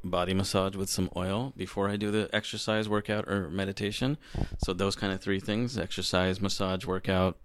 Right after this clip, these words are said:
meditation, are all kind of lumped together. Maybe breath work, but I'll pick one to three of those things to do. Um, and then I'm ready to get my day started, take a shower, and then I eat. But I have to do that every day. I, even if it's just two of those things,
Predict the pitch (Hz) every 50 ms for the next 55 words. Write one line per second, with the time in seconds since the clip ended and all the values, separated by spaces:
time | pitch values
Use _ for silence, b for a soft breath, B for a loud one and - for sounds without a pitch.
0 | - - - - - - 104 95 90 87 95 - 131 120 117 - 123 101 87 90
1 | 87 - - 98 90 92 95 92 95 - 98 95 107 110 107 107 107 b b b
2 | b b b b - 98 98 92 90 87 - 107 113 - - 113 113 110 - -
3 | - - 101 98 - b b b b b b b 120 123 - - 120 107 - 101
4 | 98 92 95 95 95 95 - 101 92 - 90 92 92 90 87 90 90 87 92 90
5 | - - - - 87 87 87 - - - 90 82 90 87 87 87 92 b b b
6 | b b b b b b b b b - - 90 87 87 90 90 90 87 90 85
7 | - - _ _ _ - 98 101 95 104 107 113 113 113 113 110 110 107 107 110
8 | 107 - 117 104 101 - - 95 95 90 92 90 90 90 90 - - - - 90
9 | 87 87 90 - 85 - 82 - - 85 85 87 87 87 87 85 82 80 - -
10 | 85 82 - - _ _ _ - - - 107 117 131 127 - 101 104 110 101 95
11 | 90 92 92 92 87 85 85 - - - - - - 110 113 - - 131 135 156
12 | 151 135 143 117 - 127 - - - - - 127 135 113 98 85 82 85 - -
13 | - 104 104 120 151 147 -